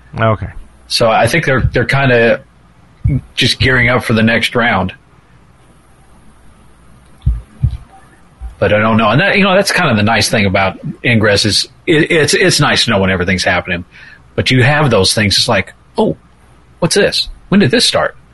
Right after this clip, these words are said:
Speaker 2: You get to do that little bit of discovery. So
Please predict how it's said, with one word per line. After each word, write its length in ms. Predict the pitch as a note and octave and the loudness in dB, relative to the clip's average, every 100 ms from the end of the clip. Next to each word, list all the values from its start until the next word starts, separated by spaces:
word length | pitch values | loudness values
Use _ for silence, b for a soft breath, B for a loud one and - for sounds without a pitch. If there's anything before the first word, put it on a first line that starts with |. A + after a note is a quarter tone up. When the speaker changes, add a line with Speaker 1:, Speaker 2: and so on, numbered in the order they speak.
| B B B B | B B B B
Speaker 2:
You 120 | - A2+ | -4 -2
get 160 | B2 | 0
to 180 | A#2 G#2+ | 0 0
do 140 | G#2+ | 2
that 160 | A#2 A2+ | 2 2
little 180 | A#2 A2 | 2 2
bit 140 | G2 | 0
of 60 | F#2+ | 0
discovery. 580 | F#2 - G#2+ F2+ - - - - - - - - - | -2 0 0 -2 -6 -10 -20 -20 -20 -20 -20 -20 -20
So 400 | - G2+ F#2 F2+ | -4 0 0 -2